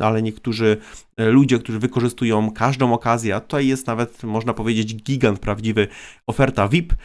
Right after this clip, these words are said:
dotycząca sprzedaży trzech perłowych różańców Jana Pawła drugiego, Benedykta szesnastego i papieża Franciszka.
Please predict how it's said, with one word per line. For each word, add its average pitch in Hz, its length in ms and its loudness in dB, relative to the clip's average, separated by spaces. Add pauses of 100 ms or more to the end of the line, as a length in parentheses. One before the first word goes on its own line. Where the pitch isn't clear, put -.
(160)
dotycząca 127 460 0
sprzedaży 120 460 0
trzech 160 420 0
perłowych 127 540 0
różańców 113 580 -2
Jana 110 240 2
Pawła 139 260 2
drugiego, 135 380 0
Benedykta 107 480 -2
szesnastego 113 520 -4
i 113 60 0
papieża 117 360 -2
Franciszka. 104 560 -2